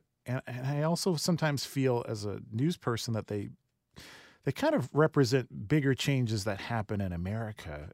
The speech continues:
as well, because, uh, you know, here in California, I think that it's, it's not uncommon, especially in Los Angeles, to say, "Well, I have a f-, preferred butter." You know, "I have a preferred, uh, flake sea salt that comes from, you know, the Mediterranean."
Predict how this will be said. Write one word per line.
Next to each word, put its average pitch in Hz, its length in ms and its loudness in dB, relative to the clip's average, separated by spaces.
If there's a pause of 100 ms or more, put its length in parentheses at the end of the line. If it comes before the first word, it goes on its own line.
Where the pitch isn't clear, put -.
as 92 200 -8
well, 87 360 -6
because, 104 600 -2 (640)
uh, 127 360 6 (960)
you 165 140 4
know, 160 140 4
here 196 280 2
in 180 80 2
California, 123 1080 0 (140)
I 127 80 -4
think 160 220 0
that 123 160 2 (500)
it's, 139 200 -4
it's - 180 -2
not 139 180 6
uncommon, 117 380 0
especially 135 320 -2
in 113 80 -2
Los 104 220 -2
Angeles, 104 320 -4
to - 80 -8
say, - 120 -4
"Well, 110 120 -4
I 170 80 0
have 170 100 0
a 123 40 0
f-, - 120 -6 (140)
preferred 120 520 0
butter." 90 360 -4 (360)
You 113 140 0
know, 92 160 -4
"I 107 100 -6
have 117 200 -2
a 117 100 -4
preferred, 110 600 -2 (340)
uh, - 140 -8
flake 156 440 2
sea 139 260 0
salt 120 440 2
that 107 240 -4
comes 113 420 -4
from, 90 720 -6
you - 200 -6
know, 87 160 -8
the 101 120 -8
Mediterranean." 104 760 -4